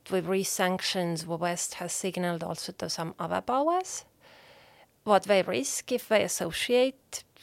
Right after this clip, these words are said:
closely with the West. So many other countries will be willing to keep their assets somewhere else, choose the currency that they use for reserves. So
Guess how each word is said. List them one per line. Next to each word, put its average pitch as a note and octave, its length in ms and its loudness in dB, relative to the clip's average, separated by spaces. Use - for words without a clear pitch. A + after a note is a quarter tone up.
closely A3 480 2
with G3 160 0
the G3+ 100 2
West. G3 500 2
So F#3+ 180 -4
many G3 300 2
other F#3+ 220 2
countries F3 640 -4
will E3+ 160 -2
be E3 160 -6
willing F3 340 -4
to - 140 -14
keep - 320 -8
their - 260 -2
assets - 720 -4
somewhere G2+ 580 0
else, F#3+ 500 -4
choose G#3+ 340 0
the F#3+ 100 2
currency G#3 960 0
that - 180 -4
they F#3 140 -2
use F#3+ 340 0
for F#3+ 180 -2
reserves. F3 680 -2
So - 800 -4